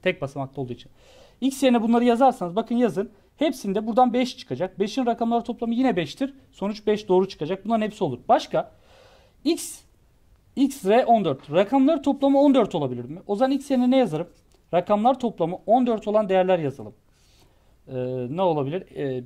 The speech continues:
bir kere dokuzu kullanayım. Elli dokuzla başlayalım. Tamam, elli dokuz. Bunu dört yaparsam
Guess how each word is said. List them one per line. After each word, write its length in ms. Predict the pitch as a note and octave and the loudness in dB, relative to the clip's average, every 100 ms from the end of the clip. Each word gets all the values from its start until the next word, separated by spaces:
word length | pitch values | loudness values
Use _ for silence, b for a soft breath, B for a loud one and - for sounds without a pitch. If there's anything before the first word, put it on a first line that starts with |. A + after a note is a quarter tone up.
| - | -12
bir 60 | E3+ | -4
kere 240 | F#3+ E3+ | -2 0
dokuzu 340 | D#3+ F3+ G3 | -4 -6 -8
kullanayım. 460 | - D3 C3+ G3+ B3 - _ _ _ _ F3 | -6 -2 0 -2 -6 -12 _ _ _ _ -4
Elli 260 | F3 F#3+ | -2 0
dokuzla 340 | F#3 F#3+ F3+ F3 | 0 -2 -2 0
başlayalım. 460 | E3 - B2+ G#2+ - _ _ | 0 -2 -10 -10 -18 _ _
Tamam, 300 | - A2 D3+ - | -12 -8 -8 -6
elli 240 | D#3+ D#3+ | -6 -2
dokuz. 420 | C3+ B2+ F#3 G#3 - b b b b _ _ D#3+ | -2 -2 -4 -8 -12 b b b b _ _ -4
Bunu 200 | F#3+ E3+ | -2 2
dört 240 | G3 G#3 | 2 2
yaparsam 600 | F3+ D#3+ C3+ - G#3+ A#3 | -2 0 -2 2 0 0